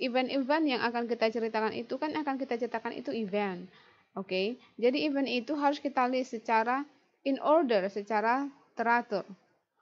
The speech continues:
Oke. Di sini ada di, eh, dikatakan, di buku modul kita dikatakan,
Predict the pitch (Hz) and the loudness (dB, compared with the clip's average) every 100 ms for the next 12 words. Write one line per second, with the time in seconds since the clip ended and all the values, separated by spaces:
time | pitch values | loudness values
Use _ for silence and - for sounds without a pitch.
0 | _ _ 214 208 214 240 247 _ _ - | _ _ -10 -2 0 0 -6 _ _ -10
1 | 247 311 392 294 247 240 247 - - 233 | -2 2 4 4 2 0 -2 -4 0 2
2 | 233 226 226 247 233 220 214 233 269 240 | 2 2 0 0 0 2 2 2 0 0
3 | 220 226 220 226 233 240 220 240 240 | 0 2 2 2 0 -2 -2 -2 -4